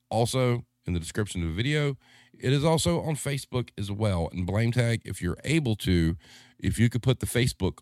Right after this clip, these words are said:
link in the chat, that would be great. Uh, also, too,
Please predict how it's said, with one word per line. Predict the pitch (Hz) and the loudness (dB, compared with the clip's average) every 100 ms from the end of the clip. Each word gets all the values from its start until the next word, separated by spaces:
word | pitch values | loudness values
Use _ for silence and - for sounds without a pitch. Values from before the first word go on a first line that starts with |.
| 80 | -2
link | 90 85 - | 0 0 -2
in | 90 | -4
the | 80 | -2
chat, | - 104 80 - | 0 0 0 -2
that | 76 | -4
would | 73 76 | -4 -4
be | 76 | -2
great. | 80 65 - _ _ _ _ _ _ _ _ _ _ _ - - - | 0 0 -4 _ _ _ _ _ _ _ _ _ _ _ -18 -18 -10
Uh, | 92 87 | -8 -6
also, | 92 117 104 | -6 -4 -4
too, | 92 139 143 151 | -2 2 4 2